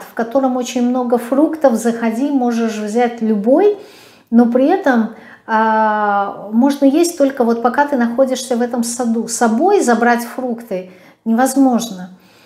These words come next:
И это вот каким-то образом, знаете, а, притягивает, э, людей и, м, делает их зависимым. То есть вот пока я в этом саду, да, я, я живу хорошо, как в раю.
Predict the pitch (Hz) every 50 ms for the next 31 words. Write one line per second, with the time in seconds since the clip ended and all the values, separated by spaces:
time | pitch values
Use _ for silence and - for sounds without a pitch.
0 | _ _ _ _ _ - 240 233 285 285 285 269 262 262 - - 269 269 - 285
1 | 254 - 277 285 320 339 330 269 240 226 233 233 226 233 262 269 262 - - -
2 | 220 214 - - - - - _ _ - 226 220 220 214 214 214 208 202 - 233
3 | 233 233 - 302 302 294 254 247 226 233 233 233 233 233 - 240 233 226 220 220
4 | 220 214 214 208 214 214 220 220 233 226 220 240 262 294 311 311 285 262 - -
5 | - - - 233 240 247 240 226 233 - - - - _ _ _ _ _ _ _
6 | _ - 262 226 226 226 220 226 220 277 294 285 269 269 269 - 277 254 254 220
7 | 240 247 240 294 311 302 - - 233 196 185 180 175 175 175 - - - _ _
8 | _ _ _ _ _ _ _ _ - 214 202 202 - - - - 247 220 214 233
9 | 233 - - 247 240 - 294 285 277 262 277 277 277 262 233 - - 262 240 294
10 | 349 403 - 247 247 269 285 285 - - - _ _ - 240 214 226 233 233 233
11 | 233 240 233 233 247 254 240 233 - 226 233 233 - - 220 190 175 175 - -
12 | - - _ _ _ _ _ - 233 233 233 240 240 233 220 196 175 175 165